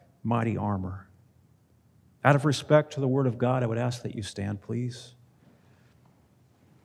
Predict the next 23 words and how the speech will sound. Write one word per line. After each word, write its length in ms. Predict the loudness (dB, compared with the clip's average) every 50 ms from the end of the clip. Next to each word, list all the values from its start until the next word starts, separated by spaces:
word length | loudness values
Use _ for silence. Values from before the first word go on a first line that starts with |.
| -20 _ _ _ _ _ _ -20 _ _ _ 0
As 180 | 0 4 6
I 60 | 6 6
read 260 | 6 6 4 2 2
this 180 | 0 -2 0
morning's 340 | 0 2 4 2 2 0 -2
passage, 480 | 0 0 2 2 2 0 0 0 0 0
if 120 | 2 4
you 140 | 4 6 8
would, 340 | 6 6 6 4 0 0 0
if 140 | -2 2 4
you 80 | 4 6
need 220 | 6 6 6 6
a 40 | 6
Bible, 640 | 6 6 4 4 4 4 2 2 0 0 -4 -8 -10 -20 -20 -20 -20 _ -20 _ _ _ _ _ _ _ _ _
you 80 | -6
should 240 | -6 0 0 2 4
be 60 | 6
able 140 | 4 6 4
to 80 | 2 2
find 420 | 0 2 4 4 4 4 4 2
one. 260 | 4 4 4 4 4
It 160 | 2 0 0 -2
should, 260 | -4 -2 -2 -4